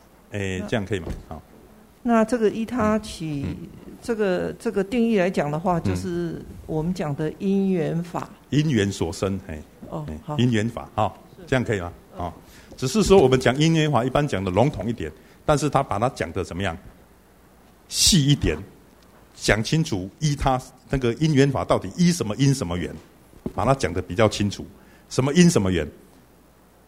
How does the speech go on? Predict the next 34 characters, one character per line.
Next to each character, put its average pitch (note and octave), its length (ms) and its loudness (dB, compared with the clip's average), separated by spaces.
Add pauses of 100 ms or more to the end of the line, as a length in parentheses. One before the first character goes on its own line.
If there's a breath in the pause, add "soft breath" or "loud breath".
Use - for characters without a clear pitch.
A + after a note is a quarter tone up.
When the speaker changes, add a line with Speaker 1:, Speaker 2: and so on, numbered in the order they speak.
(300)
Speaker 1:
种 E3+ 240 4
子 G#2+ 200 -8
就 B2+ 120 -6
是 B2 120 -8
根 A#2+ 200 -4
本 F#2 140 -6
的 F2 80 -8
因， F#2+ 280 -6 (800)
然 C3 120 6
后 C#3 40 4
哪 G#2+ 120 2
一 - 20 -2
些 B2 160 0
是 B2 140 0
缘？ E2+ 180 -4 (840)
所-， - 260 -4 (100)
等 G#2+ 180 2
无 A#2 80 2
间 C3 180 6
缘 G2+ 180 0
啊， F#2+ 140 2
所 G2 220 -2
缘 G#2+ 120 2
缘 F#2 220 2
啊， F2+ 240 0
增 B2+ 220 2
上 A#2 180 2
缘 E2+ 180 -2
啊， E2+ 140 -2
这 C3 100 4
些 A#2 160 2
都 G#2+ 120 0
是 G#2+ 160 -2
缘。 D#2+ 260 -4